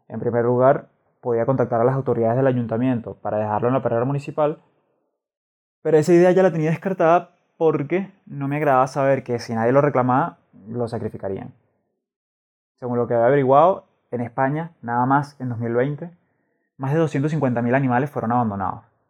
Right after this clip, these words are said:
Y tal vez Firu era parte del conteo del dos mil veintidós. También podía comunicarme con algunas asociaciones protectoras de animales. Y esa era mi opción preferida porque ellas se encargan de encontrarles hogar y no los ponen a dormir.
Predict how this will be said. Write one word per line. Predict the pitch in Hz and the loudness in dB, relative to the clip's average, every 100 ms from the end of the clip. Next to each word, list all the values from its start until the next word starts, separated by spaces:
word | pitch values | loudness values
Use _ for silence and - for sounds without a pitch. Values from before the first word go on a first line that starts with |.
| _ _ _ _ _ _ _ _ - | _ _ _ _ _ _ _ _ -18
Y | 143 | -8
tal | 160 151 | -4 0
vez | 127 156 _ _ | -2 -4 _ _
Firu | - 123 135 - _ _ _ | -12 -8 -8 -10 _ _ _
era | 117 110 | -10 -8
parte | 113 113 113 | -8 -8 -6
del | 117 | -8
conteo | 113 98 104 104 | -8 -8 -6 -2
del | 123 107 | -2 -2
dos | 101 | -6
mil | 98 | -8
veintidós. | 95 90 98 - _ _ _ _ _ _ _ _ _ _ _ _ _ _ _ | -8 -6 -8 -8 _ _ _ _ _ _ _ _ _ _ _ _ _ _ _
También | - 123 120 | -4 -2 2
podía | 131 135 | 4 4
comunicarme | 151 143 135 139 160 | 2 -2 2 2 2
con | 160 | -2
algunas | 127 117 120 | -2 -2 -4
asociaciones | 135 131 117 110 113 | -8 -10 -14 -8 -10
protectoras | 107 127 107 107 113 | -8 -10 -10 -12 -10
de | 123 | -6
animales. | 110 104 95 - _ _ _ _ _ _ _ _ | -6 -6 -10 -16 _ _ _ _ _ _ _ _
Y | 120 | -10
esa | 117 | -4
era | 131 | -2
mi | 139 | -2
opción | 113 120 | -2 -2
preferida | 127 131 120 131 | -2 0 0 2
porque | 143 117 101 101 - _ _ | 0 -4 -6 -8 -10 _ _
ellas | 107 104 110 | -10 -8 -6
se | 123 | -6
encargan | 117 113 113 117 | -6 -4 -2 -2
de | |
encontrarles | 117 113 110 107 117 | -2 -4 -4 -4 -2
hogar | 120 123 131 123 | 0 2 0 0
y | 113 104 | -4 -6
no | 104 | -10
los | 104 | -10
ponen | 117 117 | -6 -4
a | 110 | -4
dormir. | 107 107 92 | -4 -8 -10